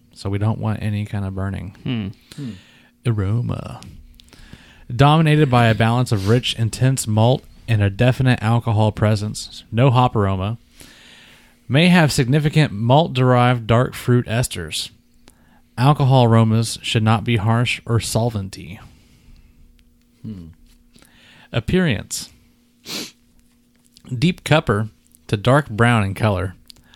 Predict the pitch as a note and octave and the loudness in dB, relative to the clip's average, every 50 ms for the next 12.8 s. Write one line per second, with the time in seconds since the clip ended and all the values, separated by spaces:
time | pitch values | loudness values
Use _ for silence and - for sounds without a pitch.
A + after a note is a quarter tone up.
0 | _ _ _ - C3 D3 E3 - - E3 C#3 C3+ C3+ A2+ A#2 G#2 - - B2 C3+ | _ _ _ 0 2 2 2 2 2 2 4 4 4 4 2 2 2 2 2 2
1 | C#3 - D3+ A#2+ G2+ G#2 A2+ A2+ A#2+ A#2 G#2+ B2 C3+ D#3+ D#3 A2 - - - - | 2 2 0 2 2 2 2 2 2 0 0 0 -2 -2 -4 -6 -8 -10 -12 -14
2 | - - - _ _ _ _ _ _ - - - - - - _ _ _ _ _ | -14 -16 -18 _ _ _ _ _ _ -20 -20 -20 -20 -20 -20 _ _ _ _ _
3 | _ _ - A2 - - - C#3+ C3+ G2 - D#3 C#3 A2+ - - - - - - | _ _ -16 -16 -14 0 4 4 4 4 4 2 0 0 -2 -6 -12 -20 -20 -20
4 | - - - - - B2+ C3+ D3 E3+ D#3+ E3 D3+ C#3+ C3 B2 A2 - - C3 A2 | -20 -20 -18 -6 2 4 6 6 6 6 4 4 4 4 2 2 2 0 0 0
5 | - - - A#2 G2+ G#2+ A2+ A2+ A2 A2 G#2 G#2 G#2 A#2+ B2+ B2+ - - - A#2 | 0 -2 -2 0 0 2 2 2 2 0 -2 -2 -2 -2 -2 -2 -6 -4 -2 0
6 | A2+ G#2+ G#2 F#2+ F#2 F2+ F#2+ A2 A#2 G#2+ A2 G2+ G2 F#2 - - G#2 G#2 F#2+ F#2 | 0 0 0 -2 -4 -4 -4 -4 -2 -2 -2 -2 -4 -4 -4 -6 -4 -4 -4 -6
7 | F#2 - F#2+ F2+ - G#2 G2 G2+ G#2 - _ - - - - - - - - _ | -6 -8 -10 -8 -6 -4 -2 -2 -4 -4 _ -16 -20 -20 -20 -20 -20 -20 -20 _
8 | _ - - F#3+ G#3 F#3 E3+ C#3+ - - C3 B2 A2+ - B2 A#2 A#2+ A#2+ A#2+ A#2+ | _ 0 2 2 4 4 2 2 4 2 2 2 2 2 0 0 2 2 2 2
9 | B2 A2 A#2+ A#2 G#2+ G#2+ A2+ B2+ C#3 D3 C#3 C3 A2+ G#2+ - - B2 A#2 G#2+ G2 | 2 2 0 0 2 2 2 2 2 2 2 0 -2 -4 0 2 4 4 4 2
10 | G2 G#2 F#2+ - - _ _ - - - - - - - - A#2+ C#3 E3+ D3+ - | 0 -2 -4 -8 -14 _ _ -20 -20 -20 -20 -20 -20 -8 0 2 2 2 2 2
11 | D#3+ D#3 D3+ D3+ C#3 C3 A#2 G#2+ B2 C#3 E3 - - A2+ A#2+ B2 B2 A2+ A2 A#2 | 2 2 2 2 2 0 0 2 2 2 2 0 0 0 2 2 2 2 2 0
12 | A#2+ A#2+ A#2 - A2+ G#2 G#2 G#2+ G2+ G2+ C3+ D3 B2 G2 F#2 | 0 0 0 0 0 0 0 0 0 0 0 0 0 -2 -6